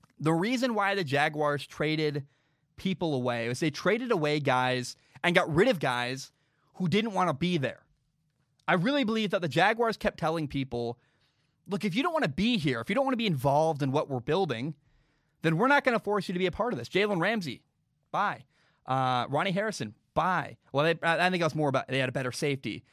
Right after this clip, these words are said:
Uh, Yannick Ngakoue, if Yannick Ngakoue doesn't wanna be here, take a hike. Get out of here. Leonard Fournette, if you don't wanna be here and you don't like what we're doing, then get out of here. And I think a lot of the moves the Jaguars made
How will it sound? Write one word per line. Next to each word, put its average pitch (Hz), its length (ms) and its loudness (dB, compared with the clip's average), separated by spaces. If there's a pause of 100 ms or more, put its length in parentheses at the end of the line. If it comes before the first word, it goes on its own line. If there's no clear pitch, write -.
(280)
Uh, 123 360 2
Yannick 151 460 0
Ngakoue, 180 480 2
if 135 80 -2
Yannick 254 260 4
Ngakoue 208 460 0
doesn't 185 200 -4
wanna 165 120 -4
be 196 200 0
here, 139 320 0 (360)
take 233 220 0
a 214 60 -2
hike. 214 400 -4
Get 180 120 0
out 214 160 2
of 185 80 -2
here. 113 180 -2 (280)
Leonard 226 320 2
Fournette, 220 360 4
if 135 100 -2
you 220 60 4
don't 302 100 0
wanna 269 140 2
be 277 340 2
here 196 380 2 (460)
and 147 160 0
you 202 60 4
don't 254 100 4
like 226 160 4
what 247 100 2
we're 202 100 0
doing, 220 480 2 (260)
then 214 160 4
get 262 220 2
out 381 180 2
of - 80 -6
here. 139 180 0
And 147 80 0
I 185 40 0
think 269 160 -2
a 240 40 0
lot 190 280 0
of 285 60 4
the 226 60 2
moves 180 300 0
the 151 80 -4
Jaguars 151 500 0
made 135 380 -2